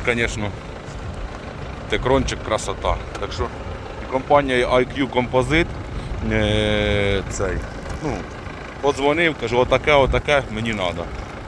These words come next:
Та нема питань, там, в теч-, в течение тижня робочого зробили вони мені ці полоси, відправили.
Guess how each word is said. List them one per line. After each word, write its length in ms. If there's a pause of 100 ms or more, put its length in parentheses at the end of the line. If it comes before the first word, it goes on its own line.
(100)
Та 120
нема 240
питань, 460 (360)
там, 120 (960)
в 60
теч-, 300
в 20
течение 440
тижня 480 (100)
робочого 640 (680)
зробили 380
вони 200
мені 220
ці 140
полоси, 520 (300)
відправили. 600